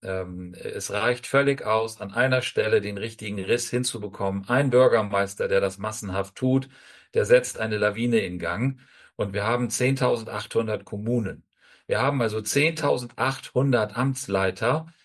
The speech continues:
die sich anders entscheiden können als eine Bundesspitze. Und das ist genau der Punkt. Ich habe zehntausendachthundert Möglichkeiten und nicht nur eine. Wenn ich beim Verfassungsgericht anklopfe, bei der Bundesregierung anklopfe,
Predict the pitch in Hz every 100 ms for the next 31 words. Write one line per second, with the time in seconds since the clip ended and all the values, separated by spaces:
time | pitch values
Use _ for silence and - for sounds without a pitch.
0 | _ 117 113 120 - 143 135 117 101 98
1 | 95 95 92 98 107 113 127 113 101 -
2 | - 110 117 120 123 127 98 - 98 -
3 | - - _ _ _ _ 98 113 127 120
4 | - 113 117 104 101 127 160 160 104 98
5 | - - 135 131 127 117 123 127 - 123
6 | 104 107 107 - 95 - 92 - 92 101
7 | 92 95 90 104 113 95 76 _ _ _
8 | _ _ - 117 - - 110 101 110 156
9 | 160 139 - 131 127 120 131 113 110 -
10 | 107 107 104 104 143 127 120 117 113 110
11 | 101 110 104 98 - 104